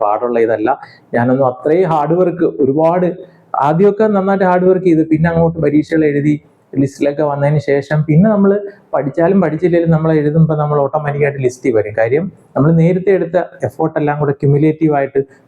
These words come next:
പിന്നെ വരുന്ന പരീക്ഷകളിലെല്ലാം നമുക്ക് ഗുണം വരും. അതുകൊണ്ട് നമ്മൾ ചെയ്യേണ്ട കാര്യം എന്ന് പറഞ്ഞാൽ നമ്മൾ നമ്മളെ എത്രയും പെട്ടെന്ന് ഷാർപ്പൻ ചെയ്യുക, നമ്മളെ പോളിഷ് ചെയ്തെടുക്കുക, നമ്മുടെ അറിവിനെ നമ്മൾ പോളിഷ് ചെയ്തെടുക്കുക. അതൊരു കോമ്പറ്റീറ്റീവ് എക്സാമിന് വരുമ്പോഴത്തേക്ക് നമ്മുടെ ഈ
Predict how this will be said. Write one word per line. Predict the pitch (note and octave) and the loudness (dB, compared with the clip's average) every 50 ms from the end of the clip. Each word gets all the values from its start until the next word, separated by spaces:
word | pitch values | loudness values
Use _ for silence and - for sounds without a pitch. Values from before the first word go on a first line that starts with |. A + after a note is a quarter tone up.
| - | -4
പിന്നെ | E3+ D#3 E3 E3+ | -2 0 2 2
വരുന്ന | D#3+ D3+ D3+ D3+ D3+ | 2 0 0 -2 -2
പരീക്ഷകളിലെല്ലാം | C#3 C3+ C#3 C#3+ C#3 - D3 C#3 C#3 C3+ C3+ C#3 C#3 | 0 0 0 0 0 0 0 0 0 0 0 -2 -2
നമുക്ക് | C3 B2 B2 A#2+ A2+ A#2 B2+ | 0 0 0 0 0 0 0
ഗുണം | B2 B2+ B2 B2 B2 A#2+ | 0 0 0 0 0 0
വരും. | A2 G2 G#2 A#2 - - _ _ _ - - | -2 -2 -4 -6 -12 -16 _ _ _ -10 -4
അതുകൊണ്ട് | G#2 A#2 B2 A#2+ A#2+ E3 - - - - - - - - - - A2+ | -2 -2 0 0 -2 -4 -6 -8 -16 -18 -18 -20 -20 -18 -10 -4 0
നമ്മൾ | A2 A2 B2+ E3+ A3 B3 - - - - | 2 2 2 2 -2 -4 -8 -14 -14 -6
ചെയ്യേണ്ട | - A#2+ A#2 C3 D3 D#3+ | -2 -2 -2 0 0 -2
കാര്യം | D3+ C#3+ C3+ C#3 C#3+ | -2 -2 -2 -2 0
എന്ന് | D3 D3 | 0 0
പറഞ്ഞാൽ | C#3 C#3 D3 D#3+ | 0 0 2 2
നമ്മൾ | D#3 C3 A#2 B2 C#3 E3 F#3+ | 2 2 2 0 2 2 2
നമ്മളെ | F3 D3+ B2+ A#2+ B2 B2 C3+ C#3+ D#3 E3 D#3+ D#3+ E3 F3 F3 - - - _ _ _ _ _ _ _ - | 2 0 0 0 0 0 0 0 0 0 0 -2 -4 -6 -8 -12 -20 -20 _ _ _ _ _ _ _ -8
എത്രയും | A2+ - _ - C#3 D3+ D#3+ D3+ | -8 -8 _ -4 -2 -2 -2 -2
പെട്ടെന്ന് | C#3+ C3 C3 C3 C3+ | -4 -4 -4 -4 -4
ഷാർപ്പൻ | C3 - B2 A#2 B2 B2 - - C#3+ C#3 | -4 -4 -4 -2 -2 -4 -2 -2 -2 0
ചെയ്യുക, | A#2 A2 G2+ G2+ G2+ | 2 0 0 0 0
നമ്മളെ | A2 A#2 D3 D#3 D#3+ - A#2+ | 0 0 0 0 -2 -2 0
പോളിഷ് | A#2 C#3+ D#3 D#3 - | 0 0 -2 0 0
ചെയ്തെടുക്കുക, | D#3+ C3+ B2 G#2+ G#2 - - - | 0 0 0 0 -2 -4 -2 0
നമ്മുടെ | G#2+ G2+ G#2 G#2+ B2 | 0 0 0 0 0
അറിവിനെ | C3+ C3+ A2 G#2+ B2 D3 D#3+ E3+ F3+ E3+ D#3 | -2 -2 -2 -2 0 0 2 2 2 0 0
നമ്മൾ | C3+ B2 A#2+ A#2+ A#2 - - | 0 0 0 -2 -2 -4 -2
പോളിഷ് | - A#2+ B2+ B2+ - - | -2 0 0 0 0 0
ചെയ്തെടുക്കുക. | B2+ A#2 A2+ A2 G2+ G#2+ - - G#2 G#2 A2 - - - _ _ - | -2 0 0 0 -2 -4 -2 0 -2 -2 -2 -4 -10 -20 _ _ -2
അതൊരു | - A#2+ B2+ | -2 0 0
കോമ്പറ്റീറ്റീവ് | - - A2 A#2+ B2+ C3+ C3 - - - - C#3 B2+ | 0 -2 -2 -2 -2 -2 -2 -2 -2 0 2 0 0
എക്സാമിന് | B2+ B2+ - C#3 B2+ B2+ B2+ B2 B2 B2 A#2+ - - - _ - - | 0 -2 -4 -4 -2 -2 0 0 0 0 -2 -4 -16 -18 _ -4 -2
വരുമ്പോഴത്തേക്ക് | A#2 A#2+ A#2+ A#2+ A#2+ A#2+ B2 B2+ B2 - | -2 0 0 -2 -2 -2 -2 -2 0 2
നമ്മുടെ | B2 A#2 A#2 A#2+ B2 | 0 2 2 0 0
ഈ | A#2+ A#2+ | 0 -2